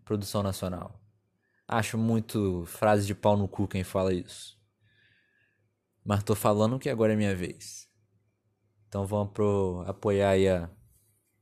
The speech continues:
produção nacional de podcast.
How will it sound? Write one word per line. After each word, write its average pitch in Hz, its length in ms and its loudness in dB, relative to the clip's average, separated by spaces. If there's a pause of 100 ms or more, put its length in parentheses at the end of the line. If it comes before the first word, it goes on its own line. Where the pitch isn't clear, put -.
(2500)
produção 131 680 4
nacional 117 420 2
de 104 80 -2
podcast. - 680 -2